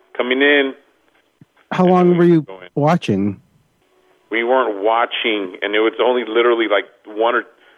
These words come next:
Speaker 1: one or two minutes. It's just like a, like, a minute, one or two minutes. It's really quick.
Speaker 2: For two
Speaker 1: Just
Speaker 2: minutes?
Speaker 1: make sure a room is clean.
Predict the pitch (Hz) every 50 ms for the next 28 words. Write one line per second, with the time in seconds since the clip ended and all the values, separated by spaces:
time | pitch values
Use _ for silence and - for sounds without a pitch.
0 | _ _ - 101 110 120 123 117 - - 127 113 110 120 117 120 113 - - 127
1 | 143 131 - 110 98 104 110 104 - 104 98 101 107 120 143 151 151 117 104 101
2 | 117 127 131 123 - - 165 160 135 156 135 107 101 98 95 107 131 143 135 -
3 | - - 135 127 - 101 - - _ _ _ _ _ _ _ _ - 190 185 -
4 | - 233 247 240 185 156 175 233 277 - - - - 127 127 117 113 123 131 135
5 | 135 131 127 - - - - 143 147 151 156 160 151 131